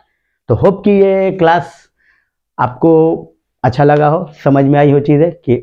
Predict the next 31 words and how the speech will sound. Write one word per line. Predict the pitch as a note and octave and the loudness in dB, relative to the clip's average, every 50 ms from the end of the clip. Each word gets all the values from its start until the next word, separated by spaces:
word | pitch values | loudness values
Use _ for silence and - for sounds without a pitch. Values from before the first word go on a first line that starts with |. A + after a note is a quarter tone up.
| - | -4
अकाउंटिंग | G#2+ G#2+ A#2+ A#2+ B2 C3+ C#3 C#3 | -4 -2 0 0 2 2 0 0
इक्वेशन | B2+ C3 C#3+ B2 - C#3 A#2 | 0 0 -2 -2 -2 -2 -2
कैसे | A#2 A2+ - C#3+ | -2 -4 -2 -2
वर्क | C3 A#2+ C3+ B2 A#2+ | 0 0 -2 -2 -2
करता | - C3 A#2 A#2+ - C#3+ | -4 -4 -4 -4 -6 -10
है, | C#3+ E3+ F#3+ - _ _ _ _ _ - | -10 -10 -12 -16 _ _ _ _ _ -4
ठीक | D3+ A#2 A#2 | -4 -4 -4
है। | G#2+ - _ - - - _ C3+ | -6 -10 _ -20 -20 -8 _ 0
नेक्स्ट | D#3+ F#3+ F#3 F#3+ | 0 0 0 0
क्लास | F#3 F3+ F3 E3+ E3 | 0 0 0 2 0
में | F#3 D#3+ | 0 0
हम | D#3+ E3 | 2 2
लोग | E3 E3 C#3+ | 2 2 2
बात | D3 D3 D3 - | 0 -2 -2 -2
करेंगे | - D#3 D3 D3+ D3+ D3+ F3 F3+ | -2 0 0 2 2 2 0 0
कुछ | D3+ - E3+ E3+ - - _ _ _ _ _ _ _ _ _ _ _ - | 0 -2 -2 -2 -4 -10 _ _ _ _ _ _ _ _ _ _ _ -2
लेजर | B2 B2 C#3+ E3+ F3+ G3+ G3+ | 0 2 4 4 4 2 2
अकाउंट्स | F#3 D#3 - B2 A#2+ A#2 A2 - - | 0 0 -2 -2 0 0 -2 -4 -4
पे, | - G2 G2 - _ _ - | -6 -6 -6 -8 _ _ -2
कि | B2 | 0
लेजर | B2+ C3+ D3+ D#3 E3 | 2 4 4 2 2
अकाउंट्स | E3+ E3 D3+ D#3+ D#3+ D3+ A#2 | 0 0 0 0 0 0 0
क्या | - D3+ D3 | 0 0 0
होता | C#3+ C#3 C#3 - F3+ | 0 -2 -4 -6 -8
है, | F3 F#3+ - _ _ - | -8 -10 -16 _ _ -12
उसकी | - - - C3 | -10 -6 -4 -4
पोस्टिंग | B2 C#3+ C3+ B2 - E3+ D#3 D3+ | -2 -2 -2 -2 0 0 0 0
कैसे | D#3+ D3+ D3 D#3+ C#3+ | 0 0 0 0 0
करते | D3 D3 C3+ C#3 D#3+ | 0 0 -2 -2 -2
हैं, | D3+ D#3+ F3+ - - _ _ _ _ _ _ _ - | -4 -4 -4 -6 -8 _ _ _ _ _ _ _ -8
हाँ, | - E3+ F#3+ - _ | -8 -8 -8 -10 _